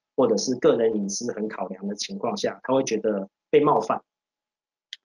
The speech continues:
那这时候如果是你既有架设的摄影机，它可能是在一个天花板的位置，或者是它可能是一个比较远距离的一个概念，这时候，呃，人们不会觉得说，“哎，我今天进出我自己的办公室，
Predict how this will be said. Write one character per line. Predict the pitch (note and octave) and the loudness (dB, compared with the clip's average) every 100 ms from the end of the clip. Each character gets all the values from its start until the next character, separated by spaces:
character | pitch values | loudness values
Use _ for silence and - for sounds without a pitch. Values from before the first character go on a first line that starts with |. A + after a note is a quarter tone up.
| _ | _
那 | - | -2
这 | D#3+ F#3+ | 2 4
时 | C#3+ | 6
候 | E3 | 6
如 | C#3 C#3+ | 8 6
果 | C#3+ | 4
是 | - C#3+ | 2 -2
你 | A2+ G2 | -2 -4
既 | - F#3 | -4 -2
有 | A#2 F#2+ | -2 -2
架 | - B2+ | 0 -2
设 | A2 B2 | 0 -2
的 | A2 | -2
摄 | G#2+ A#2 | -4 -6
影 | G2 | -6
机， | - G2 | -10 -12
它 | G2 B2+ | -6 -6
可 | - | -6
能 | F#2+ | -8
是 | F#2 | -8
在 | A2 A2+ | -6 -4
一 | G#2 | -4
个 | G2+ | -6
天 | - A#2+ | -6 -4
花 | A#2 | -4
板 | A#2 G2 | -4 -4
的 | G2 | 0
位 | G#2+ - | 2 2
置， | - - _ _ _ | -6 -12 _ _ _
或 | C3+ | 2
者 | A2+ | 2
是 | G2 A#2+ | 0 -4
它 | - A#2 | -4 -2
可 | A2+ - G2 | -2 -6 -12
能 | F#2+ | -10
是 | B2 | -6
一 | |
个 | A2 | -6
比 | G2+ | -6
较 | G2+ B2 | -2 0
远 | A2+ G#2 | 0 -2
距 | - - A#2+ | -2 -2 -2
离 | G2 F#2 | -2 -6
的 | F2+ | -4
一 | G2 | -2
个 | G2 F2+ - | -4 -6 -8
概 | - B2 | -4 0
念， | G#2+ A#2 - _ _ - | 2 2 0 _ _ -2
这 | D#3+ | 0
时 | D3+ | 4
候， | D3 C#3+ A#2+ - _ | 6 6 4 -2 _
呃， | - A2+ G2+ | 0 2 2
人 | G#2 C3+ | 0 2
们 | C3 | 2
不 | A2 | 2
会 | B2 | 0
觉 | B2 G2+ | 0 -2
得 | G2+ | -2
说 | G2+ G#2+ - | -2 -2 -2
，“哎， | G#2+ | -2
我 | E2+ | -2
今 | - A#2+ | -4 -2
天 | A#2+ A#2 A#2+ | 2 2 2
进 | - D3 A#2+ | 0 2 2
出 | - B2 | 0 0
我 | G#2+ | 0
自 | - A2 | 0 -6
己 | G2+ | -6
的 | F#2+ F2+ - | -8 -10 -2
办 | C#3 | 0
公 | B2+ C3 | 2 2
室， | C3 C#3 | 2 0